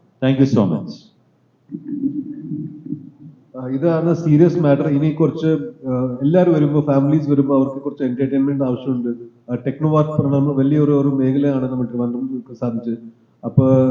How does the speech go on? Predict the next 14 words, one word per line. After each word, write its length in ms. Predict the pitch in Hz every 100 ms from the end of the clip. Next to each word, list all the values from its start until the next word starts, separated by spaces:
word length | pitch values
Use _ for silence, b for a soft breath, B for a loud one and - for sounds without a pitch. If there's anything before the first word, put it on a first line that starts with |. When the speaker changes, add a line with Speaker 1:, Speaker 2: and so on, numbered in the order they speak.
| 120
Speaker 2:
അവിടെ 200 | 131 151
ഒരു 140 | 147
മുന്നൂറ്റി 360 | 139 139 139 139
അമ്പത് 260 | 127 123
കമ്പനീസ് 440 | 123 120 123 117 123
ഉണ്ട്. 100 | 120
അപ്പൊ 140 | 117 -
ജി 200 | 127 127
ടെക് 120 | 147
ആയിട്ട് 160 | 143 131
നമ്മൾ 200 | 131 127
ഒരു 120 | 123
സംസാരം 460 | 123 120 120 127 120
നടത്തി. 300 | 110 117